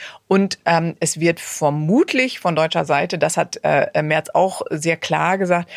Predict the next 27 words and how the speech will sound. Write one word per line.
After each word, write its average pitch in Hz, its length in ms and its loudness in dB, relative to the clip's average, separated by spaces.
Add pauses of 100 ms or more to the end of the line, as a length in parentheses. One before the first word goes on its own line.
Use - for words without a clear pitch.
(340)
wahrscheinlich 190 680 0
eher 214 160 4
darum 180 360 2
gehen, 175 440 0
die 165 420 -4
nato-Länder, 185 840 2
die 175 140 -2
direkt 165 380 -2
an 175 100 2
die 170 60 0
Ukraine 160 420 -2
grenzen, 160 680 -2
also 143 240 -2
unsere 175 420 2
Partnerländer, 139 1000 -2
und 147 120 -8
da 139 240 2
geht's 165 400 -4
vor - 200 -2
allem 180 200 0
um 165 100 0
Litauen, 190 380 2
um 151 80 -8
Polen, 185 380 2 (220)
möglicherweise 175 440 0
um 165 80 -2
Rumänien, 160 720 0